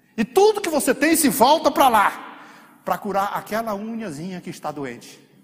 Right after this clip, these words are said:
Não é assim que funciona? Aí daqui a pouco ela fica boa. Aí você pisa de novo normal. Olha,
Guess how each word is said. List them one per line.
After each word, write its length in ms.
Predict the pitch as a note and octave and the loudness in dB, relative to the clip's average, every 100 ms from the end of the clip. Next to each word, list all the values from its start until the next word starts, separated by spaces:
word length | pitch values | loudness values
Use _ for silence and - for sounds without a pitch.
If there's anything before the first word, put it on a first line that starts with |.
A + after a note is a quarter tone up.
| _ _ _ _ _ _ - | _ _ _ _ _ _ -6
Não 100 | D#3+ | -6
é 20 | |
assim 220 | D3+ A3+ | -4 -8
que 100 | - | -8
funciona? 380 | E3 F#3+ A#3 G4+ - - _ _ _ _ _ _ _ _ _ _ _ - | -10 -6 -6 -8 -20 -20 _ _ _ _ _ _ _ _ _ _ _ -6
Aí 200 | D#3 G3+ | -4 -4
daqui 200 | G#3 G#3+ | -4 -6
a 60 | |
pouco 260 | - G#3 G#3+ | -4 -6 -6
ela 120 | A#3 | -10
fica 200 | - C#4 | -10 -8
boa. 500 | F4 C4 B3+ - - - - _ | -4 -4 -4 -6 -18 -20 -20 _
Aí 80 | F3+ | -14
você 220 | F3 A3 | -12 -10
pisa 240 | A#3+ G#3 | -8 -8
de 80 | A3 | -6
novo 200 | A3+ G#3 | -4 -4
normal. 640 | B3 B3 G3+ A#3 - - _ _ _ _ _ _ - | -4 -4 -6 -8 -16 -20 _ _ _ _ _ _ -6
Olha, 240 | D3+ B2 | -4 -4